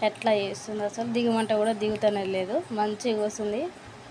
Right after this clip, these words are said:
ఇక తర్వాత మేము అందరం బ్రష్ చేసుకుంటున్నాం. నేనైతే <laughs> పాలు కొంచెం ఉన్నాయని చెప్పేసి డైలీ పాలు వేడి చేసి ఇదే చెంబులో పోస్తాను అన్నమాట. ఇక కొన్నే ఉన్నాయని చెప్పేసి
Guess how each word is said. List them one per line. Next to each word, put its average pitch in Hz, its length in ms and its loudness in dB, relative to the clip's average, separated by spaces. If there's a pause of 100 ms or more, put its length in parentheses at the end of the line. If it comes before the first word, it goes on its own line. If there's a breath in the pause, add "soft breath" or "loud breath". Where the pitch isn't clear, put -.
(3750 loud breath)
ఇక 247 180 4
తర్వాత 233 340 6
మేము 233 180 2
అందరం 214 340 2
బ్రష్ 202 220 0
చేసుకుంటున్నాం. 208 640 -2
నేనైతే 214 360 2
<laughs> 240 260 0
పాలు 226 240 8
కొంచెం 220 360 2
ఉన్నాయని 202 320 0
చెప్పేసి 208 380 -4 (360 loud breath)
డైలీ 247 300 6
పాలు 233 340 10 (140)
వేడి 220 260 4
చేసి 220 300 4
ఇదే 233 160 4
చెంబులో 226 360 6
పోస్తాను 208 400 4
అన్నమాట. 196 420 0
ఇక 254 180 2
కొన్నే 233 320 4
ఉన్నాయని 208 360 2
చెప్పేసి 214 380 -4